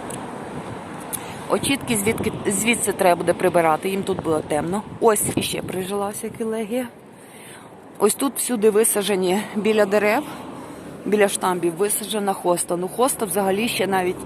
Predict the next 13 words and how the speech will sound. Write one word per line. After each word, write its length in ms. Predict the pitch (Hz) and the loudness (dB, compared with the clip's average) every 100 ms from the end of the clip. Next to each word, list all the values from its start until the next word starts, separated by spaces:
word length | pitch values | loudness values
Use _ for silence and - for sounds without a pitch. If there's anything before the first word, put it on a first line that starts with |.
| - | -4
і 140 | 233 | 2
не 140 | 269 214 | 2 2
показується, 800 | 185 - 165 151 156 156 - | 0 4 4 2 -2 -2 -4
взагалі. 560 | 160 165 190 185 160 160 - - - - - - - - - - - - - - - - - - - | -2 0 0 0 -2 -6 -10 -20 -20 -20 -20 -20 -20 -20 -20 -20 -18 -18 -16 -16 -14 -12 -12 -12 -6
Так, 240 | 190 180 185 | -4 -2 2
друге 320 | 208 196 214 | 4 4 4
деревце. 520 | 233 262 262 - 320 349 - - - - - - - - - - - - - - - - - - - - - 127 - - - - - | 4 4 4 4 4 2 -4 -10 -10 -10 -10 -10 -10 -8 -8 -10 -10 -10 -10 -10 -10 -10 -8 -6 -4 -2 -2 -2 -4 -6 -8 -8 -2
А, 220 | - 190 165 - 208 | 4 6 4 0 0
і, 100 | 226 202 - | 2 2 6
е, 320 | 202 190 196 - - - - - - - - - | 8 8 4 -2 -6 -6 -6 -4 -6 -6 -8 -2
я 200 | 226 240 | 4 6
мала 400 | 247 247 240 240 233 | 8 8 8 6 4
такі 300 | 233 233 240 | 2 4 4